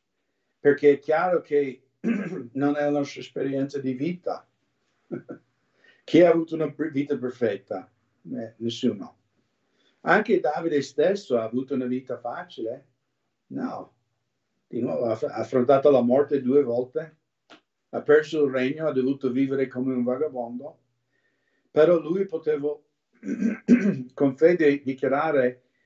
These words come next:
che certo, non c'è dubbio che bene e benignità mi accompieranno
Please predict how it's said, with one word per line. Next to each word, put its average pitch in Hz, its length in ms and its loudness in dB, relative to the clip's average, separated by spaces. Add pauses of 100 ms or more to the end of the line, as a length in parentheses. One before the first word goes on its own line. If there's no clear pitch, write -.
(160)
che 131 200 2
certo, 156 680 0 (140)
non 151 140 -8
c'è 175 240 0
dubbio 156 600 -4 (1160)
che 120 180 -4
bene 139 340 0
e 139 60 -2
benignità 131 540 -2
mi 123 160 2
accompieranno 120 1040 -2